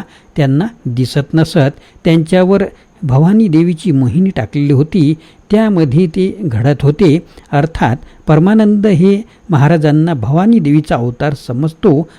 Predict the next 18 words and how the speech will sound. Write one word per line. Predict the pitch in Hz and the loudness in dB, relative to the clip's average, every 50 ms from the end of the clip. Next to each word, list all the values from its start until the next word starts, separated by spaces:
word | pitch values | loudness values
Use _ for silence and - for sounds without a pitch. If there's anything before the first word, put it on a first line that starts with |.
| - _ _ | -20 _ _
परंतु | - 147 156 175 185 175 - - 180 135 151 160 - - _ - | 0 2 2 2 0 0 0 0 0 0 0 -2 -6 -14 _ -2
उत्तरकालीन | 190 185 165 160 - 233 226 220 - 170 131 135 160 180 180 165 | -2 -2 -2 0 2 2 2 2 2 0 0 0 2 2 2 0
मराठी | 147 123 120 139 135 - - 196 | 0 0 -2 -4 -4 -4 -6 -6
बखरकार | 139 113 113 110 - - 143 151 156 - 208 156 - 131 - - - - _ - | -6 -4 -8 -8 -4 -4 -4 -4 -2 0 0 0 0 -2 -6 -10 -18 -20 _ -20
शिवाजी | - - 165 156 165 190 196 202 190 208 214 220 | -12 -4 -2 0 2 2 0 0 0 0 0 0
महाराजांना | 170 135 151 160 165 185 170 160 147 135 135 147 165 185 | 0 0 0 0 -2 0 0 0 0 0 0 -2 -2 -4
शिवाचा | 156 - - 127 127 143 147 151 - 180 | -6 -6 -6 -4 -2 -2 -2 -2 -2 -6
तथा | 160 165 - 117 - - 139 202 - - _ _ _ _ - | -6 -4 -6 -8 -6 -4 -6 -6 -8 -12 _ _ _ _ -4
शंकराचा | 151 131 139 127 185 160 143 135 - - 151 | -2 -2 -2 -2 0 -2 -2 -2 -2 -2 -4
अवतार | 120 117 117 - 147 139 | -4 -4 -4 -4 -4 -4
समजतात. | 135 - 131 123 147 147 - _ 202 135 123 151 - - - _ _ _ | -4 -4 -4 -2 -2 -4 -2 _ -2 -2 -2 -4 -8 -12 -20 _ _ _
भवानी | - 123 127 170 214 247 247 220 | -2 0 2 2 4 4 2 2
देवीची | 214 226 220 202 - 240 | 2 0 0 0 -4 -6
कृपा | 226 - 190 180 160 160 202 180 | -8 -4 -4 -4 -4 -2 -4 -4
म्हणूनच | 139 113 120 139 165 190 208 220 214 - - _ _ _ _ _ - | -2 -2 0 0 2 2 0 -2 -4 -6 -16 _ _ _ _ _ -6
छत्रपती | 139 131 - 165 170 165 170 160 160 - 185 190 - - - _ _ _ - - | -6 -6 -4 -4 -4 -2 -2 -4 -4 -4 -6 -6 -6 -8 -14 _ _ _ -8 -4
शिवाजी | 147 139 147 143 143 147 160 | -2 0 0 0 0 0 0
महाराजांना | 151 143 117 131 143 165 160 143 139 127 131 135 143 170 | 0 0 0 -2 -2 -2 -2 -2 -4 -4 -2 -2 -4 -4